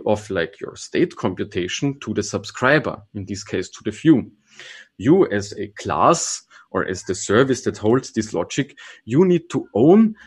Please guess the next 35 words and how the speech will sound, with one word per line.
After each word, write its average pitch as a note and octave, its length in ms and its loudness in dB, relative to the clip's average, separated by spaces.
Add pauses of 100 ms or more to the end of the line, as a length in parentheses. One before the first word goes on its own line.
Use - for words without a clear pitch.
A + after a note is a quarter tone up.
(220)
the - 80 -2
subscription, - 680 -6
you B2+ 80 0
need A#2+ 160 0
to - 180 -8
own C#3+ 260 2
the D#3+ 100 0
composition A#2 800 -4
of G#2 240 -8
data, E3+ 500 0 (580)
and A#2 200 -4
therefore D3+ 680 2
you E3+ 220 0 (100)
always B2+ 500 0
need C3 240 -2
to A#2+ 140 -4
be G#2+ 180 -2
hot. C3 480 -4
You C#3 160 -2
need C3+ 220 -2
to B2+ 140 -6
have G#2 220 -4
hot - 300 -6
composition. F#3 880 -2 (720)
And A#2+ 160 -6
this D3+ 200 -8
is D#3+ 140 -4
again C#3+ 400 0
done, D3 360 0 (380)
uh, A2+ 140 0
for A#2 180 0
example, B2 560 0
in B2 180 0
R G#2 220 -2
X G#2 240 -4